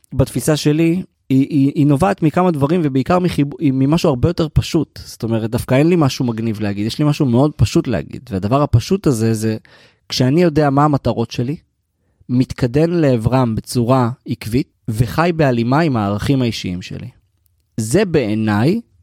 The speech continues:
מתכון למה שאני מגדיר אותו הצלחה. כי כל היתר, או שהוא בר חלוף,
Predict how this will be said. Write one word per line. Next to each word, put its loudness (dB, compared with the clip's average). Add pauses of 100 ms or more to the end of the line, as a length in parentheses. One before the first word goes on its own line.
(320)
מתכון -2 (680)
למה 2
שאני 0
מגדיר 0
אותו 0 (560)
הצלחה. -2 (360)
כי 2 (540)
כל 0
היתר, 0 (360)
או 4
שהוא 0
בר 2
חלוף, -2